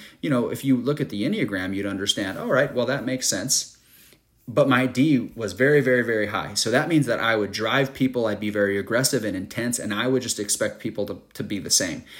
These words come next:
And that's very much so how I led before the Enneagram. I thought, "If you're not willing to run through a wall with me, then you just don't fit my team," right? And I understood that people that I had on my team, they would have been great assets if I would have just understood them and known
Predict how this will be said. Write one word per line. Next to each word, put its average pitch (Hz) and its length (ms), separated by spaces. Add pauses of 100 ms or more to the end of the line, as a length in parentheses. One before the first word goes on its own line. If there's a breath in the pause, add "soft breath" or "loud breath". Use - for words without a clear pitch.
(120)
And 107 80
that's 147 140
very 143 220
much 120 180
so 104 200
how 104 200
I 95 120
led 92 400
before 101 280
the 95 180
Enneagram. 87 540
I 131 140
thought, 95 340
"If 101 140
you're 117 100
not 151 180
willing 135 220
to 120 100
run 110 240
through 120 220
a 104 60
wall 87 260
with 82 180
me, 95 200
then 131 180
you 170 80
just 196 180
don't 175 200
fit 156 260
my 143 200
team," - 460 (440 loud breath)
right? 123 260
And 120 140
I 117 140
understood 127 560
that 104 180
people 131 240
that 104 120
I 104 60
had 110 180
on 107 120
my 95 100
team, 135 320
they 107 140
would 143 160
have - 60
been 104 120
great 98 260
assets 107 460
if 101 140
I 110 80
would 113 100
have 104 80
just 104 160
understood 104 520
them 113 260
and 107 260
known 101 320